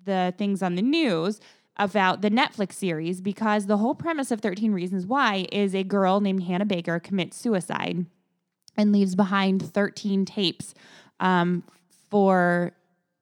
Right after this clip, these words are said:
people to find. And on each tape,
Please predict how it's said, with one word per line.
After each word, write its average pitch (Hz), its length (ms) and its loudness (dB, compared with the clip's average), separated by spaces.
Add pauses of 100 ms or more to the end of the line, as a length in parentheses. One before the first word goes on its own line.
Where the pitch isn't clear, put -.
people 185 720 2
to 180 340 2
find. 190 760 0
And 190 560 0
on 190 280 2
each 233 260 -4
tape, 226 480 -4